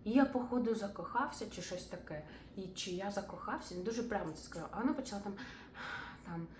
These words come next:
«Це дуже мило», там, казати такі речі, там, тири-пири. Ну, а він хотів пос-, почути: «І я також закохалась в тебе».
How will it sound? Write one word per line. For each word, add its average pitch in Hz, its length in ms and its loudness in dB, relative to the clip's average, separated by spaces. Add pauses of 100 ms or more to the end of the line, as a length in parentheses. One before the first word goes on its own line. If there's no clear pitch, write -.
(280)
«Це 240 120 0
дуже 220 300 2
мило», 233 540 4
там, 202 200 -2
казати 196 460 -4
такі 208 300 -4
речі, 220 560 -4
там, 196 80 -10 (120)
тири-пири. 220 720 -2 (420)
Ну, 202 120 4
а 214 160 0
він 311 120 8
хотів - 360 -4
пос-, - 160 -6 (240)
почути: 202 520 -2 (260)
«І 277 60 4
я 285 320 4
також 285 340 0
закохалась 277 680 0
в - 100 -12
тебе». 220 340 -2